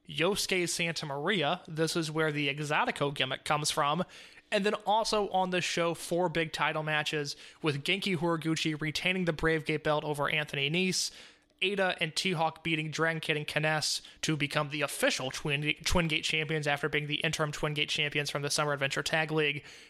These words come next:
And then your final two matches, Hulk, Cyber Kong, and Yamato of Mad Blanky defeat Tozawa, Shingo, and Uhaa of Monster Express, and Masato Yoshino retains the Dream Gate belt over Naruki Doi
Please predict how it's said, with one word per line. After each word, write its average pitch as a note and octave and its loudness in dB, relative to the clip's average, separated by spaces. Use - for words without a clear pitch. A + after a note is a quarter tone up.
And D#3+ 2
then D#3 2
your D#3 2
final F3 2
two D#3+ -2
matches, D3+ 0
Hulk, F#3+ 0
Cyber E3+ 0
Kong, D#3+ 0
and D3+ -2
Yamato C#3+ 2
of C#3+ 0
Mad C#3 0
Blanky C#3+ 0
defeat D#3 -2
Tozawa, D#3 2
Shingo, D3+ 0
and C#3+ -6
Uhaa E3+ 2
of C#3 0
Monster D3 2
Express, - 0
and G#3 0
Masato G3+ 2
Yoshino F3 0
retains E3 -2
the D#3+ -4
Dream D3+ -4
Gate D3 0
belt C#3 2
over F3 4
Naruki D#3 2
Doi C#3 2